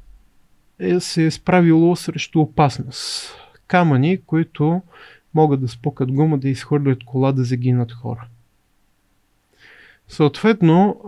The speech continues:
органа, който трябва да почисти камъните, не си е свършил работа. Не знам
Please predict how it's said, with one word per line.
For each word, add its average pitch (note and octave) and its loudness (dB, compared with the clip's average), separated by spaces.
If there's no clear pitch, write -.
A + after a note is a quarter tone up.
органа, F3 4
който E3 -2
трябва D#3+ 2
да C3+ -2
почисти - -8
камъните, D3+ 2
не C#3+ 2
си - -6
е C3+ -2
свършил C3 -4
работа. A#2 -6
Не D#3 -2
знам D3+ 0